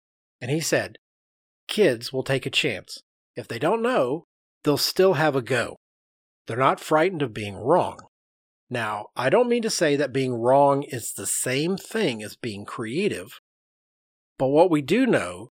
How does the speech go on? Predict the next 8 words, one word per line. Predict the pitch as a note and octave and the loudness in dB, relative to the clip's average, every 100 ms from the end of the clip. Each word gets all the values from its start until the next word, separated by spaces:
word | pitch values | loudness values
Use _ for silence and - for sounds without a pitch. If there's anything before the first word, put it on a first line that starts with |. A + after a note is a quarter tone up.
| _ _ _ | _ _ _
is | D#3+ B2 | -4 -2
if | C3 - | -4 -2
you're | A#2 | -2
not | A#2+ C#3 G3+ | 2 2 2
prepared | - F3 D#3+ D3 | -2 -2 0 0
to | B2+ | -2
be | A#2+ G#2+ | -4 -4
wrong, | A#2+ F3+ B2+ F#2+ F#2 | 2 4 2 0 -10